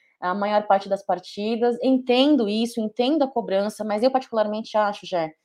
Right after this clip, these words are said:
particularmente, opinião minha, tá? Existem alguns momentos,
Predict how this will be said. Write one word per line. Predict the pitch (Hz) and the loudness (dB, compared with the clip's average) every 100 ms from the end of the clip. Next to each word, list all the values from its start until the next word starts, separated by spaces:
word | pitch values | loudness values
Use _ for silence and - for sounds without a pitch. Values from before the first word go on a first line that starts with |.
| _ | _
particularmente, | - 269 311 262 226 214 220 - - | 4 4 2 2 2 0 -8 -8 -6
opinião | 226 247 226 226 | -2 0 0 0
minha, | 220 165 156 156 | 0 -2 -6 -2
tá? | 175 185 - - - | -2 -2 -6 -20 -12
Existem | 185 226 254 | -6 -4 0
alguns | 233 233 | 0 0
momentos, | 233 208 196 208 233 - | 0 0 -2 -4 -8 -16